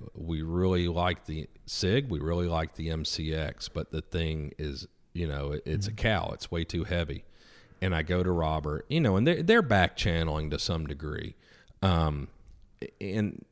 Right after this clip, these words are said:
Speaker 1: you know, sig, and they already knew sig was the winner in the down select, 'cause it came down to the honey badger and it, and they wanted
Speaker 2: Mm-hmm.
Speaker 1: the M C X for a lot of great features and stuff of the gun. Um, but they said, they asked me if I could go to Robert and
Speaker 2: Hmm.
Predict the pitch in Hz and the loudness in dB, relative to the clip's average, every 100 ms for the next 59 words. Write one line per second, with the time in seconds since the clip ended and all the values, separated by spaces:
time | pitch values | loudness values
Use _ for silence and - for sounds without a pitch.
0 | - - - - 127 123 95 85 - - | -20 -20 -20 -8 2 6 6 4 2 6
1 | 131 107 - 110 156 104 85 76 76 67 | 6 6 0 2 4 4 4 2 0 -2
2 | - - 76 73 73 69 - - 87 78 | -2 0 0 -2 -4 -4 -8 -10 -6 -4
3 | 71 76 62 52 - - - 80 78 73 | -2 -4 -4 -8 -14 -18 -8 -2 -2 -2
4 | 69 67 78 - 90 - 110 92 87 73 | -4 -6 -8 -8 -10 2 4 6 4 2
5 | 82 82 80 76 76 76 76 76 - 78 | 0 -2 -2 -2 -2 -2 -2 -4 -4 -2
6 | 78 80 80 87 - - - - - - | 0 2 2 0 -4 -14 -20 -20 -20 -4
7 | 92 87 80 - 85 80 76 - - 80 | 0 2 2 0 0 2 0 -4 -6 -2
8 | 78 82 82 80 76 - 82 80 - 78 | 2 4 2 2 -2 -4 -6 -4 -4 -6
9 | 71 - 80 69 85 - 82 76 76 - | -6 -2 -2 -2 -6 -4 -2 -2 -4 -10
10 | - - _ - - 87 80 73 - - | -20 -20 _ -16 -2 0 2 -2 -6 -4
11 | 85 76 85 - 85 80 76 - 80 82 | -4 0 0 0 0 0 -2 -6 -2 0
12 | 82 78 82 95 85 - 80 - 78 - | 0 -2 -2 0 0 0 -2 -2 -8 -10
13 | - - 98 123 82 76 71 73 71 - | -8 2 4 4 2 2 0 -2 -4 -6
14 | 76 73 104 87 | -10 -6 -4 -4